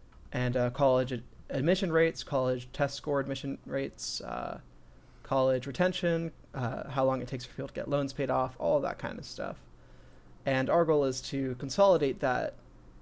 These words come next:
massive amount of information about all the colleges in the United States that has been released into a palatable, uh, and modifiable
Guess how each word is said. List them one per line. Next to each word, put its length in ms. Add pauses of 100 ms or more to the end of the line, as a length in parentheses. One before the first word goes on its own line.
massive 520
amount 220
of 100
information 540
about 200
all 120
the 100
colleges 720 (120)
in 140
the 80
United 280
States 340
that 200 (180)
has 180
been 180
released 500 (840)
into 600
a 300
palatable, 920 (420)
uh, 320
and 160
modifiable 800